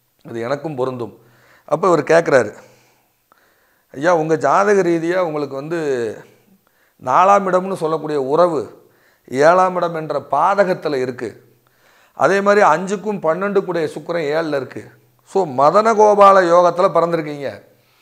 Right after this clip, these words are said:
இவரே பன்னெண்டாம் அதிபதி, சுக்கிரனே அஞ்சுக்கும் பன்னெண்டுக்கும் உடையவர்.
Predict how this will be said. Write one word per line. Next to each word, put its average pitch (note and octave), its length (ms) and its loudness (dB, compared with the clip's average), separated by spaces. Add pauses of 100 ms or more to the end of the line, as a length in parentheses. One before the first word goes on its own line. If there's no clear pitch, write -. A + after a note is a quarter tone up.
(540)
இவரே G3+ 280 -2
பன்னெண்டாம் F#3 560 0
அதிபதி, D3 340 -4
சுக்கிரனே F3 340 -8
அஞ்சுக்கும் E3 460 -6
பன்னெண்டுக்கும் D#3 480 -6
உடையவர். C3 480 -4